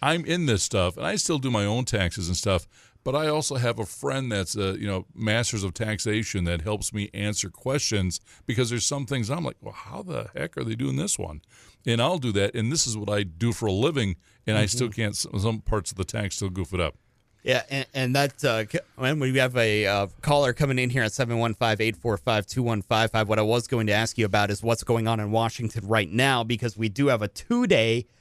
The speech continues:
Speaker 2: spending bill. We don't exactly have a full spending bill just yet, and there's a lot of things that are gonna be up in the air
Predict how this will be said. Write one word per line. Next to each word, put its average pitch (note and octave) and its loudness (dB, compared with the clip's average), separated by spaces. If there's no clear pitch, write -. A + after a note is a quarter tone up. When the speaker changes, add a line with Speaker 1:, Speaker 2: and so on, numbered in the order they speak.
Speaker 2:
spending B2 2
bill. A#2 4
We B2 0
don't B2+ 2
exactly B2+ 2
have A2 0
a G#2+ 2
full A#2 -4
spending A2 -2
bill G#2 2
just G2+ -8
yet, A#2+ 0
and G#2 -4
there's A2 0
a A#2 -8
lot A#2 2
of C3 0
things G#2+ -6
that G#2 -8
are G2+ -10
gonna G2+ -8
be G#2 -4
up G#2+ -4
in G#2+ -8
the G#2 -6
air A2 -4